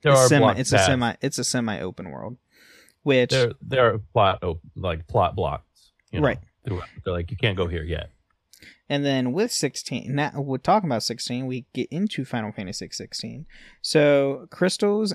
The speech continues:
Speaker 2: in the land of Okay.
Speaker 1: Valistea.
Speaker 2: Valistea, thank you, are mus-, mountainous monuments that bless the realms with ether.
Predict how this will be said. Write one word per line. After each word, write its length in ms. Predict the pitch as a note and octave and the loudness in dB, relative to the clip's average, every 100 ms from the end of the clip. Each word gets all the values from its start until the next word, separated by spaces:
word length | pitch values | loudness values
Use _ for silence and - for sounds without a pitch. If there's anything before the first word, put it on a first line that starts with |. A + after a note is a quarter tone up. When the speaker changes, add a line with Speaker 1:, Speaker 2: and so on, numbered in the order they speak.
| - | -4
Speaker 2:
in 160 | D3 C#3+ | -4 -2
the 100 | C3+ | 0
land 400 | B2+ B2+ C3 C3+ - | 0 0 0 -2 -2
of 360 | B2+ A#2+ A#2+ - _ _ _ _ _ _ _ _ _ _ _ _ _ _ _ | 0 0 -2 -8 _ _ _ _ _ _ _ _ _ _ _ _ _ _ _
Okay. 260 | F2+ E2 - | 0 0 -2
Speaker 1:
Valistea. 320 | - D#2+ G2 - | -6 -6 -10 -8
Speaker 2:
Valistea, 600 | - B2+ B2+ - A#2+ G#2+ | 0 2 2 -2 -2 -2
thank 280 | - G#2 G#2+ | -6 -10 -10
you, 160 | G2+ G#2+ - - _ - | -12 -12 -16 -20 _ 2
are 180 | C#3+ C3+ | 2 4
mus-, 320 | C3 - - _ _ | 0 -4 -8 _ _
mountainous 840 | - C3+ C3+ - - F3 F3 - - | -4 0 0 -2 -6 -4 -4 -4 -4
monuments 540 | C#3 A#2+ A2 A2 A#2+ | -4 -2 -4 -6 -4
that 200 | A2 G2 | -4 -4
bless 300 | C#3+ E3+ G3 | -2 -2 -2
the 120 | F3+ | -2
realms 460 | E3 C3+ B2 B2 B2+ | -2 0 -2 -2 -4
with 120 | D3 - | -8 -6
ether. 380 | G3 - - | -6 -6 -10